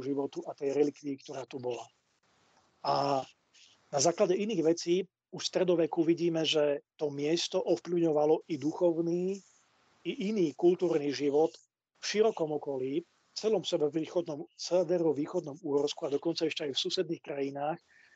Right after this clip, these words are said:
pretože mnohé architektonické prvky, ktoré sa prvýkrát objavili na stredovekom dome svätej Alžbety,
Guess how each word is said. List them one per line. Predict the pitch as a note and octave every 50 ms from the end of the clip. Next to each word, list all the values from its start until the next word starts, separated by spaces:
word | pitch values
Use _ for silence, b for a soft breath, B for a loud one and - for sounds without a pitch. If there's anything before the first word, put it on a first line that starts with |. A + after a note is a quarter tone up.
| b b b _
pretože | D#3+ D#3+ - F#3 D3+ C3 C#3+ C#3
mnohé | C#3+ D#3 G#3 B3 G#3 F3+ D3 C#3 -
architektonické | - D#3+ F3 - - G3 - F3+ - - F3+ E3+ E3+ - - - D3+ -
prvky, | - F3+ F#3 F#3+ - - C#3+ -
ktoré | - E3 D3+
sa | C#3+ - D3
prvýkrát | - - F3 F3+ F#3+ F#3 - F3 D3 D3+ -
objavili | - D#3 D3 D#3 D#3 D3 D#3+ D#3+ D#3+
na | D3+ C#3+ C3
stredovekom | - - E3+ D#3+ D#3+ D#3 D#3+ D#3 D3+ - D#3 C#3+ C3+
dome | E3 F3+ F3+ E3
svätej | - - D3 - E3 D3 C3+
Alžbety, | C3+ D3 C3 C3 C#3+ D3 - - F3+ G#3